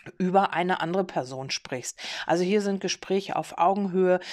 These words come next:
Vielleicht ist es auch so, vielleicht spricht man auch darüber, wie man jetzt etwas in die Tat umsetzen kann. Also wie man jetzt etwas auf den Weg bringen kann, was mit deiner Situation zu tun hat.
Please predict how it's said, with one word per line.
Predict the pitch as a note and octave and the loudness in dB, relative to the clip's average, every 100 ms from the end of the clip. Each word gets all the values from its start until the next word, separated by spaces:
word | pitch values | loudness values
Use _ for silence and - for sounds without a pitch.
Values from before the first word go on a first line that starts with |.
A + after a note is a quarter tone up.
| - | -12
Vielleicht | - F3 F3 | -4 -2 -2
ist | - | -4
es | F#3 - | -6 -4
auch | F3 | -6
so, | - F#3 | -2 -4
vielleicht | F3 F3 E3+ | -2 -4 -4
spricht | - - - F3+ | -6 -8 -8 -6
man | E3 | -4
auch | E3 | -4
darüber, | - E3 E3+ F3 F3 - - - | 2 4 6 6 4 2 -12 -2
wie | F3+ | 2
man | F3+ F3 | 2 2
jetzt | E3+ | -2
etwas | - E3+ F3 | -4 -4 -6
in | - | -4
die | E3 | -4
Tat | - - E3 E3+ | -2 4 4 4
umsetzen | F3 D3+ C#3+ - D#3 | 0 -4 -6 -8 -10
kann. | - - C#3 C#3+ | -8 -6 -6 -6
Also | D3 D3+ D#3 D3+ - - | -6 -2 -2 -2 -10 -10
wie | D#3+ F3+ | -2 2
man | F3 F3 D#3+ | 4 2 4
jetzt | E3 E3+ - - - - | 2 2 -4 -8 -12 -6
etwas | E3+ F3 D#3 | -6 -4 -4
auf | - - | -6 -4
den | E3 D#3+ D#3+ | -4 0 4
Weg | F3+ F3+ | 4 2
bringen | - D#3 D3+ | -8 -6 -6
kann, | - D#3+ D#3 | -6 -4 -4
was | D#3 E3 | -4 -6
mit | D#3 | -2
deiner | D3 D#3 | -2 -2
Situation | D#3 D3+ D#3 D3 - D#3 | -4 -4 -6 -6 -6 -6
zu | D#3 D3 | -6 -8
tun | - G3 F#3 | -2 0 0
hat. | - - | -2 -8